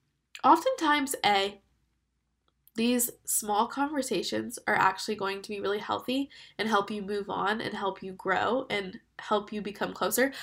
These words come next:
I saw this TikTok, actually. I haven't made that comment in a long time. I saw this TikTok where it was explaining that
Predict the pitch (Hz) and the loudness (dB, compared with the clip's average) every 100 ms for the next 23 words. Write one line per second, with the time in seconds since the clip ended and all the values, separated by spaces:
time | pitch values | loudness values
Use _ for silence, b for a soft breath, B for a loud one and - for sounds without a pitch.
0 | B - 233 262 311 - - 262 - - | B 0 2 4 4 2 2 0 4 2
1 | - 160 - 180 - 214 220 214 - - | 4 0 -2 -2 -2 -6 -6 -2 -2 -4
2 | 196 - 101 - 190 - - 202 220 247 | -4 -4 -4 -4 -6 -6 -10 -2 4 4
3 | - - - 240 B B B B B - | 2 -4 -6 -8 B B B B B -2
4 | 302 277 - 262 233 233 202 202 - b | 4 4 4 0 0 4 4 4 -4 b
5 | b b 233 220 202 208 214 - - 214 | b b 4 4 4 2 0 -2 -6 -6
6 | - - 262 269 233 202 202 214 214 202 | -6 -4 -2 0 0 -2 -4 -6 0 0
7 | - | 0